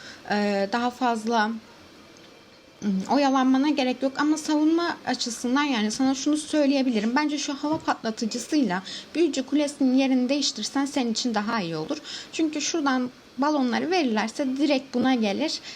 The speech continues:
Bu hava patlatıcısına gelir. Hemen bunu, e, indirmiş olur.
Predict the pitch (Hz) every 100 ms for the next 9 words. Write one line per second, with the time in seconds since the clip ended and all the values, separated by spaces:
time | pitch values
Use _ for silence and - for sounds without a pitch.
0 | - - 247 262 262 277 269 233 214 -
1 | 196 190 220 214 262 285 269 277 262 208
2 | 208 247 269 262 - - - - - -
3 | 220 262 269 180 175 - 165 180